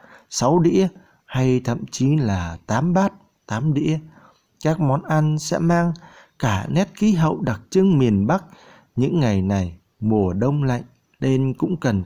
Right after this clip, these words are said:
những món ăn thật giàu năng lượng. Dù mỗi nhà ở mỗi miền, mâm cơm ngày Tết có thể khác nhau đôi chút, nhưng sẽ luôn đa dạng màu sắc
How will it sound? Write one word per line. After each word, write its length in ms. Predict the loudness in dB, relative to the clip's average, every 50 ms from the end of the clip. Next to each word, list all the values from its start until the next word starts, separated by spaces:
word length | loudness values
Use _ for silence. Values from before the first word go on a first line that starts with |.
| -6
những 220 | -8 -8 -8 -10 -8 -6
món 320 | -4 -2 0 0 0 0
ăn 260 | 0 0 0 0 0 -2
thật 120 | -2 -6 -6 -8 -12 _ _
giàu 340 | -2 0 2 2 2 0 0
năng 300 | 0 -2 -2 0 0 2
lượng. 240 | 2 2 0 -2 -4 -12 _ _ _ _ _ _ _ _ _ _ _ _ _ _ _ _ _ _ _ _ _ _ _ _
Dù 380 | -4 0 2 4 6 6 6
mỗi 240 | 4 4 4 4 4
nhà 360 | 4 4 2 2 2 0 0 -2 -4
ở 240 | -4 -4 -2 -2 -4
mỗi 260 | -2 -2 -2 0 2
miền, 320 | 2 2 2 2 0 0 -2 -6 -12 _ _ _ _ _ _
mâm 300 | -2 -2 0 0 0 -2
cơm 320 | -2 0 0 2 2 2 2
ngày 260 | 0 0 0 -2 -4 -2
Tết 160 | 0 0 0 0 -2 -4
có 140 | -4 -4 -4 -2
thể 200 | -4 -4 -4 -4
khác 300 | -2 -4 -4 -2 -2 -2
nhau 240 | 0 0 0 0
đôi 200 | 2 2 2 2 2 2
chút, 180 | 0 -2 -2 -2 -6 -14 -20 _ -20 -20 _ _ _ _ _ _ _ _ _ _ _ _ _ _
nhưng 380 | -2 2 2 4 4 2 2 0
sẽ 240 | -2 -2 0 0
luôn 280 | 2 2 2 2 2 2
đa 200 | 2 2 2 2
dạng 300 | 2 2 2 0 0 -2
màu 280 | -2 0 0 0 0 -2
sắc 260 | -2 -2 -2 -2 -2